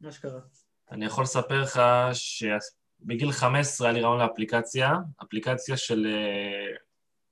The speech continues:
Speaker 2: שעונים מעוררים. שאתה, כמו רשת חברתית, שאתה יכול לקבוע מי יעיר אותך בבוקר. למשל, עכשיו אני מעריץ את בר רפאלי, אני, יש לה כאילו סאונדים כאלה משלה, למשל, "בוקר טוב, תקו", ב-, הייתי גיל חמש עשרה.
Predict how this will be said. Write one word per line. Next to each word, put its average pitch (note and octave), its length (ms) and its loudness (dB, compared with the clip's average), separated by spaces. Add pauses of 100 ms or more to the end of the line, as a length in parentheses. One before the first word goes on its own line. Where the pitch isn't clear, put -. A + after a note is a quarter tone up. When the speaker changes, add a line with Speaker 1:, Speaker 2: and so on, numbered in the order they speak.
(340)
Speaker 2:
שעונים B2 400 4
מעוררים. B2+ 520 4 (840)
שאתה, A2 460 4
כמו C#3 140 2
רשת D3 220 4
חברתית, A#2+ 480 0
שאתה - 140 -2
יכול C#3 200 0
לקבוע D#3 360 6
מי D3+ 140 4
יעיר D3+ 180 6
אותך D3+ 200 4
בבוקר. A2+ 460 2 (140)
למשל, G#2 220 -4
עכשיו B2 240 0
אני B2+ 100 0
מעריץ A#2+ 360 0
את A2 80 -4
בר A#2+ 100 4
רפאלי, B2+ 440 2
אני, A#2+ 180 0 (120)
יש A2+ 240 -6
לה G#2+ 180 2 (560)
כאילו A2+ 300 0
סאונדים D3+ 540 6
כאלה C3+ 240 2
משלה, B2 540 4
למשל, A2 320 -2
"בוקר A#2+ 300 -2
טוב, A#2+ 220 -2
תקו", G3 460 4
ב-, D3+ 240 0
הייתי F#3+ 160 0
גיל F#3+ 140 0
חמש D3+ 300 2
עשרה. - 220 -6